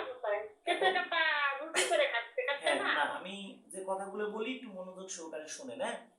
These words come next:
Speaker 1: আচ্ছা।
Speaker 2: ধরেন একটা আপু যদি আপনার মানে অর্থ সম্পদ থাকতো, আপনি কোটি কোটি টাকার মালিক থাকতেন, তাহলে আপনাকে বলতাম কি,
Speaker 1: হ্যাঁ।
Speaker 2: যে আপু আপনি সুন্দর দেখে গরিব ঘরে একটা ছেলেকে বিয়ে করে সংসার করেন,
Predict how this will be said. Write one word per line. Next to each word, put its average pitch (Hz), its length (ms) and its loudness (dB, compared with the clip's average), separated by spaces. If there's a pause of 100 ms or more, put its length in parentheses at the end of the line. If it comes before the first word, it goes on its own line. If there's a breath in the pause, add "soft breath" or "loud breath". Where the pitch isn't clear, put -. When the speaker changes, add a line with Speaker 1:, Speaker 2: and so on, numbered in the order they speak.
(720)
Speaker 1:
আচ্ছা। - 440 -10 (240)
Speaker 2:
ধরেন 170 260 -4
একটা 175 360 0
আপু 180 280 2
যদি 180 280 -6
আপনার 185 400 0 (380)
মানে 175 260 -4
অর্থ 180 280 2
সম্পদ 175 400 -6
থাকতো, 160 320 0
আপনি 139 220 2
কোটি 165 260 -8
কোটি 160 180 -10
টাকার 151 260 -4
মালিক 175 340 2
থাকতেন, - 340 -4 (100)
তাহলে 175 260 0
আপনাকে 185 280 -2
বলতাম 185 380 2
কি, 196 100 -6
Speaker 1:
হ্যাঁ। 262 180 0 (680)
Speaker 2:
যে - 60 2
আপু 190 280 2
আপনি 151 320 0 (320)
সুন্দর 190 460 -6
দেখে 180 280 -4 (100)
গরিব 214 320 0
ঘরে 180 180 2
একটা 175 200 -2
ছেলেকে 170 360 -2
বিয়ে 160 240 -12
করে 175 200 -12
সংসার 135 420 -8
করেন, - 240 -16